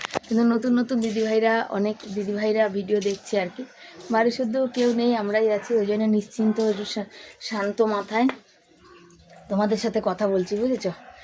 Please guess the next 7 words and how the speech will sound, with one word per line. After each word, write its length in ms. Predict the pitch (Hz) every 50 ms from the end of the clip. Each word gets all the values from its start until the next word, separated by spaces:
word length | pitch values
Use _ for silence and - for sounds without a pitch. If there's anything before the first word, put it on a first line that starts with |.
| - - - - -
বাবা, 260 | 185 180 190 220 220 208
এই 320 | 214 - 214 208 208 196 185 -
চাতালটা 420 | 214 185 180 208 202 202 226 220
এটা 180 | 214 185 220 220
গরম 340 | 196 190 185 185 208 208 202
হয়ে 160 | 196 190 170
গেছে। 240 | 175 170 - 180